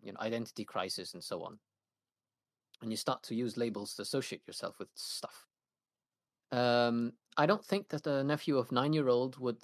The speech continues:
know what being a furry is. If,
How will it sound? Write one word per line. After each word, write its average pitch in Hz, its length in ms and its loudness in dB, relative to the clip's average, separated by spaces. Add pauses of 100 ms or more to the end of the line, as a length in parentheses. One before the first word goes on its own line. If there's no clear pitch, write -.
know 120 480 2 (640)
what 127 280 0 (280)
being 170 640 8
a 202 120 0
furry 196 520 -4
is. - 400 -6 (1300)
If, 220 340 2